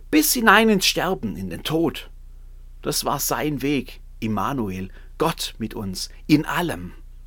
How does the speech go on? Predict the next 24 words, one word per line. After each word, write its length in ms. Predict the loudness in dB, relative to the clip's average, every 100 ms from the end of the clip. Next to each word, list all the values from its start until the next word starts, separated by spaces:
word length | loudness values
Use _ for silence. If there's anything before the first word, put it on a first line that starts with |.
| -18 -18 -18 -18
<laughs> 540 | -18 -18 -18 -12 -2
Wer 240 | 2 6 6
hätte 260 | 6 4
ahnen 300 | 6 6 6
können, 340 | 6 6 4 0 -12 -2
dass 160 | 2 4
er 80 |
das 160 | 4 2
auch 160 | 0 4
seinen 300 | 4 4 4
Nachfolgern 640 | 6 6 4 4 4 0
zumuten 560 | 2 4 4 4 4 4
würde? 280 | 4 4 0 -10 -18 -18 -18 -18 -18 -18 -18 -18 -18 -18 -18 -18 -18 -18 -18 -18 -10
Schweigend 720 | -4 0 0 0 -2 -4 -12 -16 -18 -16 -4
gehen 160 | -2
sie 100 | -2
hinunter 320 | -2 -2 -4
vom 200 | -4 -4
Berg. 460 | -6 -6 -6 -8 -14 -18 -18 -18 -18 -16
Kein 260 | -8 -4 -4
Triumphzug. 840 | -2 -2 -2 -6 -10 -10 -10 -14 -16 -18 -18 -18 -18 -2
Niemand 380 | 8 10 10 8
wird 100 | 4
hinausposaunen: 880 | 6 8 8 6 4 8 8 6